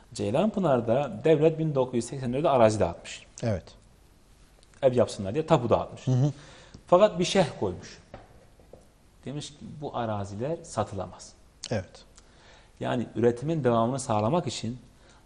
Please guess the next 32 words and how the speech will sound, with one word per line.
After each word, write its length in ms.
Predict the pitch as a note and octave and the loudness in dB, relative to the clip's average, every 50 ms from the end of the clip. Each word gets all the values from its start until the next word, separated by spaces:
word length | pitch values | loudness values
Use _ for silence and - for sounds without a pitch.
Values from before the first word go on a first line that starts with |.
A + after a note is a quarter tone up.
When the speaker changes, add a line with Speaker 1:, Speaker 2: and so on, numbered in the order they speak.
| _ _ - | _ _ -4
Speaker 1:
tarla 320 | - C#3+ C#3 C3 A#2 G2+ | -2 0 4 4 4 4
vermiş. 440 | G2+ F#2 F2+ B2 D#3 E3 - - - - - - - - - - - | 4 2 0 0 -2 -4 -4 -8 -14 -18 -20 -20 -20 -20 -20 -20 -6
Tarlayı 420 | - E3+ F3+ F3 D3 B2+ G#2+ G2+ | -2 0 2 2 4 2 2 2
çiftçi 340 | - - A2+ - - C3 A2+ | -2 -4 -6 -4 -4 -2 0
başkasına 400 | A#2 A2+ - - A2+ G#2+ C#3 B2+ | 0 -2 -2 -4 -4 -4 -4 -4
satmasın 560 | - - C#3+ - - A#2 G#2+ - - D3+ B2 | -2 -2 -2 -2 0 -2 -2 0 -2 0 0
da 80 | G#2+ F#2 G2 - - - - | 0 -2 -4 -8 -16 -20 -20
sürekli 440 | - - - E3+ D#3+ C#3+ - - A#2+ | -20 -4 2 2 2 2 2 0 -2
eksin 460 | - A#2 A2 - - - F#3+ F3+ D3 | 0 0 -2 -2 -2 0 2 2 2
diye 280 | A#2+ A2 C3+ F#3 A3+ - - - - - - - _ _ | 4 2 2 2 0 -4 -10 -18 -20 -20 -20 -20 _ _
şerh 240 | - - - D#3+ G#2 G2 - | -8 -4 -2 -2 -2 -4 -8
koymuş. 360 | - F2+ - - - - - - - - | -10 -12 -12 -14 -18 -20 -20 -16 -8 -4
Speaker 2:
Evet. 180 | B2+ A#2 G2+ - - - - - - | -2 -2 -2 -2 -6 -14 -20 -18 -6
Speaker 1:
Babadan 440 | - A2+ A2+ A#2+ B2+ B2+ - F#3+ - | -2 0 4 6 6 6 6 6 6
oğula 280 | - C3 C3+ C3 C3 | 8 10 10 10 10
miras 380 | A#2+ A#2+ B2 B2+ C#3+ D3 D3 - | 8 8 8 8 8 6 6 4
yoluyla 260 | C3 B2+ B2+ B2 A#2 | 0 2 4 4 4
geçiyor 480 | G#2+ A#2+ B2+ B2 - - F#3 G#3 A3+ A3+ - - - - - - - - - _ - | 4 4 2 2 2 2 2 2 2 0 -2 -8 -20 -20 -20 -20 -20 -20 -20 _ -4
fakat 260 | - D3+ E3+ D#3+ - | 0 2 2 4 6
satamıyorsun 520 | - E3+ E3+ F3+ E3 C3 G#2+ F#2+ - G2 | 6 8 8 8 8 6 4 2 0 -2
başkasına. 420 | F2+ E2+ - - F2 - - G2 - - - - - - _ _ - - - - - - | -4 -4 -6 -8 -10 -10 -12 -12 -14 -16 -20 -20 -20 -20 _ _ -20 -20 -20 -18 -12 -10
Ya, 80 | - - - - - - - - - - _ _ - | -10 -10 -10 -12 -16 -20 -20 -20 -20 -20 _ _ -4
ben 140 | - A3 G#3 | -4 -4 -2
çiftçiliği 440 | - - E3+ - - E3 F#3+ G3+ F3 | -2 -4 -4 -4 -4 -2 0 6 8
bıraktım 400 | F3+ E3 E3 - - D#3 B2+ G2+ | 10 10 10 8 4 -2 -2 -2
diyelim. 260 | F#2+ F#2+ G2 G#2 - - - - - - | -2 -4 -6 -8 -12 -16 -20 -16 -10 -8
Speaker 2:
Hı 60 | A#2+ | -6
hı. 40 | G#2+ A2 A#2 B2 - - - | -6 -6 -8 -8 -10 -10 -8
Speaker 1:
İstanbul'a 480 | E3 - - - F3 D3 C#3 D3+ E3 | -6 -4 -2 -2 0 2 2 2 2
taşınmaya 500 | E3+ D#3 C3+ - C#3+ C3+ B2+ A#2+ A#2 A#2 | 2 0 -2 -2 -4 -4 -2 -2 -2 -2
karar 300 | - A2 G2 F#2+ F#2+ F#2 | -2 -4 -4 -4 -6 -8
verdim. 260 | G#2 G2 F#2+ - G2+ | -8 -10 -10 -10 -14